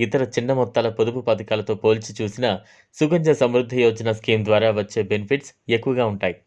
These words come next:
సుకన్య సమృద్ధి యోజన పథకాన్ని ఆడపిల్లల పేరు మీదే ఓపెన్ చేసే అవకాశం ఉంటుంది. పదేళ్ల లోపు అమ్మాయి పేరు మీద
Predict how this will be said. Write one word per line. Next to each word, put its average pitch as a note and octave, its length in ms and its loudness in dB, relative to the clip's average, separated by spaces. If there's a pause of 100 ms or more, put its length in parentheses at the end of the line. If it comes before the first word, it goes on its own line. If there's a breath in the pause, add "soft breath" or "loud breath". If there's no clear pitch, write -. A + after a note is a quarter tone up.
సుకన్య F3+ 400 6
సమృద్ధి C3 400 0
యోజన A#2 340 2
పథకాన్ని A2+ 440 -2 (340)
ఆడపిల్లల B2 460 0 (100)
పేరు G#2 220 0
మీదే G2+ 240 0 (260)
ఓపెన్ A#2+ 280 -2
చేసే A2 240 2
అవకాశం G#2 400 -2
ఉంటుంది. F#2+ 300 -2 (480 soft breath)
పదేళ్ల D3 340 0 (100)
లోపు A2+ 220 -2 (360)
అమ్మాయి B2 340 -2
పేరు A2 240 2
మీద A2 160 0